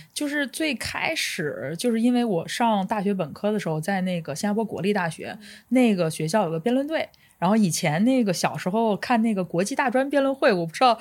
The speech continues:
Speaker 1: 在你的小时候这个节目是不是已经没有了，<laughs> 我的小，<laughs> 我的小时候它还是有的。
Speaker 2: 有的，有的。
Speaker 1: <laughs> 对，所以他那个电视上看到这个节目，然后就觉得想要试试，所以是在大学本科的时候参与了辩论队，所以呢就一直在打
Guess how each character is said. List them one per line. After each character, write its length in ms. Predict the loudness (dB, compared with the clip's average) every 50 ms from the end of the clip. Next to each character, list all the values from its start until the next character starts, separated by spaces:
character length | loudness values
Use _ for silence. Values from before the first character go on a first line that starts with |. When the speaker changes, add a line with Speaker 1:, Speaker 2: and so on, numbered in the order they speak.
| -4 -18 -6
Speaker 1:
在 200 | 2 4 4 6
你 180 | 6 2 0 2
的 100 | 2 2
小 220 | 4 4 4 4
时 100 | 4 4
候 140 | 2 2 2
这 160 | 2 2 2
个 100 | 4 2
节 220 | 2 2 0 0
目 100 | 2 2
是 120 | 0 0 0
不 40 | 2
是 40 |
已 20 | 2
经 120 | 2 2
没 180 | 2 2 2 4
有 200 | 4 4 4 4
了， 140 | 2 2 0
<laughs> 40 | 2 2
我 100 | 2 4
的 100 | 4 4
小， 120 | 4 6 4 4 6 6 4 6
<laughs> 240 | 6 4 4 4 4 4
我 80 | 4 4
的 80 | 4
小 200 | 4 4 4 4
时 140 | 6 6 4
候 100 | 4 4
它 100 | 4 4
还 80 | 4 6
是 40 |
有 20 | 6
的。 100 | 6 6
Speaker 2:
有 180 | 6 6 6 6
的， 80 | 6
有 80 | 4 4 4 2 2
的。 160 | 2 2 0
Speaker 1:
<laughs> 0 |
对， 280 | 0 0 0 2 2 0
所 120 | 2 2 4
以 40 | 6
他 100 | 6 4 4
那 160 | 4 2 2
个 100 | 2 2
电 220 | 2 4 2 4
视 160 | 4 2 0 0
上 200 | 2 2 0 0
看 240 | 0 0 0 2
到 160 | 2 2 2 2
这 200 | 2 2 0 0
个 100 | 0 -2
节 220 | -2 -4 -4 -2
目， 280 | 0 0 0 0 -2 -2
然 140 | -2 -2
后 100 | -2 -2
就 140 | 0 0 0
觉 300 | -2 0 -2 0 0 0
得 280 | 2 2 2 2 2 0 -4 -10 -20 _ -12
想 220 | -4 -2 0 2
要 140 | 2 2 2
试 360 | 2 2 0 2 2 2 2
试， 320 | 0 -2 -4 -4 -6 -8 -12
所 200 | -10 -2 2 2
以 60 | 2
是 160 | 2 2 0 2
在 160 | 4 4 2
大 340 | 2 0 _ -4 -2 -2 -2
学 160 | -2 0 0
本 220 | 0 0 -2 -2
科 180 | -2 -2 0 0
的 80 | 0
时 120 | 0 -2 -4
候 80 | -6
参 260 | -6 -4 -2 -2 0 0
与 80 | 0
了 80 | 0 -2
辩 160 | -4 -4 -6
论 100 | -6 -6 -6
队， 180 | -6 -6 -8 -8 _ _ -18 -18 -16 -16 -14 -10
所 220 | -4 0 4 4
以 140 | 4 4 4
呢 180 | 2 2 2 2
就 140 | 2 2
一 120 | 2 2 0
直 280 | 0 -2 -2 -4 -2
在 320 | 2 4 4 4 4 2 0
打 140 | -2 -6